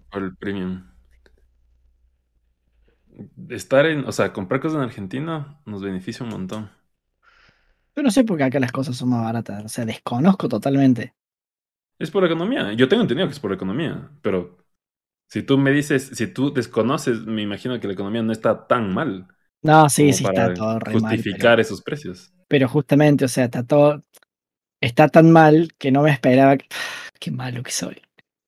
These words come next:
Speaker 2: Que no, <laughs> que no me esperaba que nada, que, que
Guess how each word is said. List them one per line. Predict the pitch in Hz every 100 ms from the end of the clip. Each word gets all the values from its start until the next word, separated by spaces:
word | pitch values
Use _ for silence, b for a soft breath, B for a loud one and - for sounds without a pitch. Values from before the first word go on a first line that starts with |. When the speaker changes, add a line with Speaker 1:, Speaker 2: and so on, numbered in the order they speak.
| B B - _ _
Speaker 2:
Que | - 170
no, | 175
<laughs> | - 190 - _ _ _
que | - 151
no | 160
me | 160
esperaba | - 135 135 151 147
que | 123 117
nada, | 131 131 110 113
que, | - - _ _
que | - -